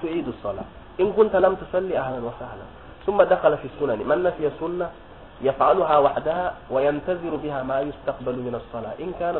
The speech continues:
صلى لا يضر، إن كان لم يصلي لا يضر. واضح؟ أيوة،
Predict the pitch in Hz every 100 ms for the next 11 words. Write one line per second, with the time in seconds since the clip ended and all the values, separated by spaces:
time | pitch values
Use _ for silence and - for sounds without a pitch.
0 | - 165 165 151 160 160 151 175 180 175
1 | - - - 170 170 151 147 143 135 131
2 | 131 120 110 104 101 98 - - 131 151
3 | 175 - - - - - 135 143 143